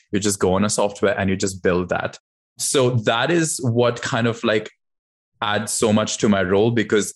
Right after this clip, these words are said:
every time I need to, like, do a marketing campaign or a marketing strategy, I use our own tool. I don't actually have to go to developers to make a landing page. I don't have to go to anyone. I can actually realize my, my own idea from scratch.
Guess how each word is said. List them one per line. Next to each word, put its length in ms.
every 240
time 420
I 160
need 220
to, 80
like, 260
do 160
a 40
marketing 520
campaign 680
or 120
a 40
marketing 460
strategy, 640
I 60
use 280
our 260
own 280
tool. 420
I 80
don't 160
actually 300
have 140
to 60
go 120
to 80
developers 720
to 80
make 180
a 60
landing 320
page. 240
I 80
don't 100
have 140
to 80
go 160
to 260
anyone. 680
I 120
can 140
actually 380
realize 540
my, 280
my 260
own 220
idea 420
from 220
scratch. 720